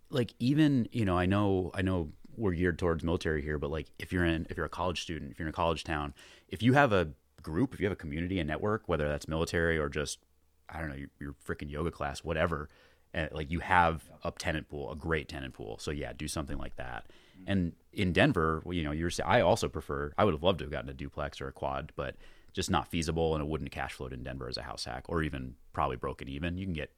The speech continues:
Speaker 1: depending on the, r-, where rates are at, you can get close, right? But for me, it just made the most sense to, you know, I wanted to maximize my profits, so I got a single family home, like you said.
Speaker 2: I love
Speaker 1: So.
Speaker 2: it. That's great. So decent portfolio,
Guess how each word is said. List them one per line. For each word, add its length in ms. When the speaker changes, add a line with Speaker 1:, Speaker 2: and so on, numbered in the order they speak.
Speaker 1:
depending 300
on 80
the, 60
r-, 120
where 140
rates 260
are 60
at, 160
you 80
can 60
get 120
close, 380
right? 260
But 140
for 140
me, 380
it 80
just 160
made 180
the 60
most 200
sense 280
to, 280
you 120
know, 180
I 80
wanted 260
to 60
maximize 320
my 100
profits, 440
so 80
I 40
got 100
a 20
single 240
family 260
home, 420
like 200
you 40
said. 360
Speaker 2:
I 40
love 100
Speaker 1:
So. 100
Speaker 2:
it. 60
That's 180
great. 360
So 240
decent 340
portfolio, 640